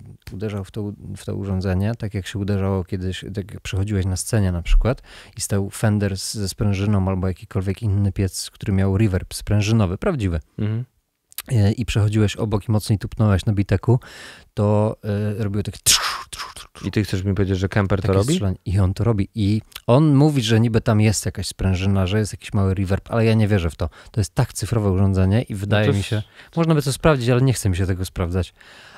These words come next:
Speaker 1: Ale, ale, ale jest coś takiego, że tak lekko ude-, mówi, lekko uderzyłem w nie, tak wiesz, od góry.
Speaker 2: No.
Speaker 1: I trz, trz, trz, trz, trz.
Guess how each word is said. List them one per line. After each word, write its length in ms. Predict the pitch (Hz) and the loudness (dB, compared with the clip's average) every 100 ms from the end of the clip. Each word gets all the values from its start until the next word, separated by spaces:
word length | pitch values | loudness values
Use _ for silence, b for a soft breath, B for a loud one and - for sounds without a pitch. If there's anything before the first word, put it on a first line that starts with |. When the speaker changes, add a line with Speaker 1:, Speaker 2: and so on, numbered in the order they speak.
| B | B
Speaker 1:
Ale, 320 | 107 107 110 _ - - | 0 2 0 _ -14 -2
ale, 220 | 113 110 - - _ - | 0 0 -2 -20 _ -4
ale 200 | 101 98 | 2 4
jest 220 | 127 - | 2 0
coś 140 | 98 | -6
takiego, 400 | - 92 98 87 | -6 -8 -6 -8
że 80 | 98 | -8
tak 280 | - 107 - | -10 -14 -4
lekko 320 | 120 - - | -4 -4 -6
ude-, 140 | 113 - | -6 -4
mówi, 220 | 113 110 - _ _ 135 | -6 -8 -16 _ _ -12
lekko 260 | - 147 | -8 -6
uderzyłem 360 | 143 147 123 92 | -6 -2 -2 -2
w 60 | |
nie, 120 | 92 85 | -4 -8
tak 140 | 95 | -8
wiesz, 180 | 92 - | -8 -8
od 120 | 107 | -6
góry. 200 | 101 87 _ - | -4 -4 _ 4
Speaker 2:
No. 280 | 156 123 135 - - - _ _ _ - | 6 4 0 -6 -16 -20 _ _ _ -8
Speaker 1:
I 160 | 143 - _ _ _ - | -8 -8 _ _ _ -14
trz, 240 | - - | -12 -12
trz, 80 | - | -16
trz, 240 | - - | -20 -20
trz, 160 | - - | -20 -20
trz. 240 | _ _ | _ _